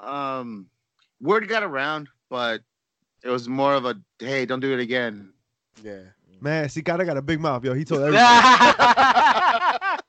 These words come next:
Speaker 1: Well, no, but here's the thing, though. Like, we have to protect each other, 'cause
Speaker 4: No, no, the most
Speaker 1: I, I
Speaker 4: definitely.
Speaker 1: know,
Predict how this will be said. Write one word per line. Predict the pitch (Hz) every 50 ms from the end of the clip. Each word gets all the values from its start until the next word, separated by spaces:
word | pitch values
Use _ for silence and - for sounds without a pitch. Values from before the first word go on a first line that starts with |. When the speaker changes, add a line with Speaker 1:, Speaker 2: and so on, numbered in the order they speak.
| 403 415 403 403 - - - - - - - 403 - _ _ _ _ _ _ _ _ _ -
Speaker 1:
Well, | 151 139
no, | 156 190 185 180
but | 151 175 160
here's | 180 190 175
the | 180
thing, | 156 214 208 190
though. | 156 139 127
Like, | 123 120 113 _ _ _ _ _ - _ _ _ -
we | 139 143 151
have | 170 175 -
to | - -
protect | 170 - 165 160 -
each | 143 - 120
other, | 107 98 90 85 _ 110 _ _ _ _ _ -
'cause | - - 143 135 123 113 - _ -
Speaker 4:
No, | 143 139 127
no, | 123 120 120 120 127 -
the | 123 123
most | 135 135 127 107
Speaker 1:
I, | 123 117
I |
Speaker 4:
definitely. | - - - 196 190 185 190 -
Speaker 1:
know, | 208 220